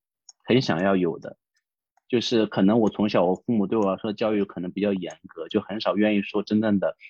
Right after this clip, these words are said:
付出爱，或者说很浓烈的爱的氛围，所以我可能对这种，这种方向的这个想象会很足，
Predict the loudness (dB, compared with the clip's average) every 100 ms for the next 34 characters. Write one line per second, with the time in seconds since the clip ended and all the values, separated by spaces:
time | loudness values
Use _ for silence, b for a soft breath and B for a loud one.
0 | B _ -2 -2 0 2 2 2 0 _
1 | _ _ 0 0 0 -2 0 -2 0 0
2 | 2 2 0 0 -2 -4 -6 -4 -4 -8
3 | _ _ _ 2 4 4 2 0 0 -2
4 | 0 -2 -2 -8 _ _ _ _ _ _
5 | 2 2 2 0 0 0 0 0 -4 -10
6 | _ -4 -2 -2 -4 _ _ -4 -4 -2
7 | -4 -2 -2 -4 -6 -8 -4 -2 -2